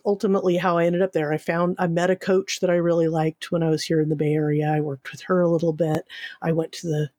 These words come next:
rigorous coaching program that she went through that was accredited by the highest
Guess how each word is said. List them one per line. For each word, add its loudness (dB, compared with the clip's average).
rigorous 2
coaching 0
program 2
that 0
she -2
went 0
through 2
that 0
was 0
accredited 0
by -2
the -4
highest -4